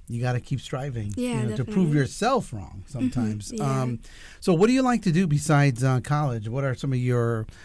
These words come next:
Speaker 1: um, things you enjoy doing?
Speaker 2: Some of the things I enjoy doing, um, believe it or not, I do enjoy my job. Um, I work with kids right now. I'm an after,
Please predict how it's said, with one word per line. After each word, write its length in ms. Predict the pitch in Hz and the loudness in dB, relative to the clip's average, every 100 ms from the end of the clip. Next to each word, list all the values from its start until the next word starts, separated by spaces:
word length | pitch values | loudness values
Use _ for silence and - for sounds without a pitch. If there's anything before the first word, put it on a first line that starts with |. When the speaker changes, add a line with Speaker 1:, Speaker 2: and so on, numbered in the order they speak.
| - - | -20 -4
Speaker 1:
um, 300 | 127 120 113 - | 2 2 2 2
things 260 | 143 131 | 4 4
you 80 | 120 | 4
enjoy 220 | 117 117 | 2 2
doing? 320 | 117 113 104 104 - - | 0 0 -4 -10 -14 -14
Speaker 2:
Some 240 | - 269 | -10 -8
of 60 | 302 | -6
the 100 | 269 - | -8 -10
things 200 | - 233 | -12 -12
I 40 | 240 | -10
enjoy 220 | 226 214 | -10 -10
doing, 280 | 220 226 233 | -8 -10 -10
um, 260 | 247 233 226 - - - - - - - - - - - - | -8 -8 -10 -16 -20 -20 -20 -20 -20 -20 -20 -20 -20 -20 -10
believe 200 | 262 349 | -2 0
it 40 | 311 | 2
or 60 | |
not, 160 | 247 226 | 0 -2
I 80 | 208 | -4
do 160 | 269 | -2
enjoy 260 | 294 240 233 | -2 0 -2
my 120 | 208 | -4
job. 360 | 190 196 208 220 247 - - | -6 -6 -4 -4 -6 -14 -6
Um, 220 | 220 196 | -4 -4
I 80 | 202 | -4
work 260 | 226 269 | -2 -4
with 120 | 220 - | -8 -10
kids 260 | 208 208 | -12 -10
right 140 | 202 196 | -10 -10
now. 220 | 202 202 | -8 -8
I'm 140 | 208 | -6
an 120 | 202 202 | -6 -6
after, 440 | 208 214 220 208 | -8 -8 -10 -10